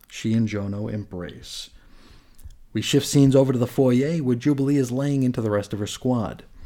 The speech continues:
Nate steps forward to take the blame.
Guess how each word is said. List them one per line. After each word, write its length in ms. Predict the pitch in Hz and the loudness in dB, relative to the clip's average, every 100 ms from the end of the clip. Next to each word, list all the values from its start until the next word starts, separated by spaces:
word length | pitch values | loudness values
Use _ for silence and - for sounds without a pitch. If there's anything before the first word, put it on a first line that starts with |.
| - - _ - | -20 -20 _ 0
Nate 280 | 123 147 | 2 2
steps 300 | - 131 - | 0 -2 -2
forward 420 | - 120 127 160 147 | -2 0 2 -2 -4
to 60 | |
take 280 | - 147 - | -2 -2 -2
the 60 | 139 | -4
blame. 680 | 151 190 143 67 - - | -2 -2 -4 -8 -12 -20